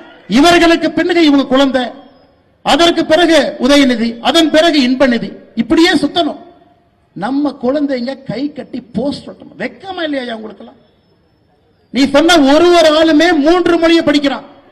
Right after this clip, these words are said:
மோடி என்ன சொல்றாரு? மும்மொழி கொள்கைங்கிறது என்னங்க ஐயா? படிக்கிறதெல்லாம் தமிழ்ல, ஒரு ஆங்கில மொழி, ஏதாவது ஒரு இந்திய மொழியை மூன்றாவது மொழியா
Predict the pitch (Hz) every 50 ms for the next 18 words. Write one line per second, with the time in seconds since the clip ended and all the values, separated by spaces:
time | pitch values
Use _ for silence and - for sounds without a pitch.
0 | _ _ _ _ _ _ _ _ _ _ _ - 185 247 294 320 302 285 277 254
1 | 254 294 311 - 285 247 233 226 202 185 175 - 196 262 320 330 330 302 294 -
2 | 277 262 240 262 262 247 247 254 240 214 233 247 285 269 247 214 196 - - -
3 | - - _ _ _ _ _ _ _ _ _ _ _ _ _ - 214 262 320 311
4 | - 311 302 285 277 269 262 269 277 277 269 262 226 220 240 254 254 240 233 233
5 | 240 247 233 - - - - _ _ _ _ _ _ _ _ _ _ _ _ _
6 | _ _ _ _ _ _ - 208 277 311 285 247 254 294 320 302 320 320 302 285
7 | 262 262 254 262 262 262 - - - - _ _ _ _ _ _ _ _ _ _
8 | _ _ _ _ - 190 220 247 269 285 302 311 320 330 330 339 330 330 311 294
9 | 277 254 240 254 277 277 302 285 285 262 240 233 226 220 226 269 302 247 196 214
10 | 240 254 233 262 247 233 226 220 202 196 180 175 175 165 180 214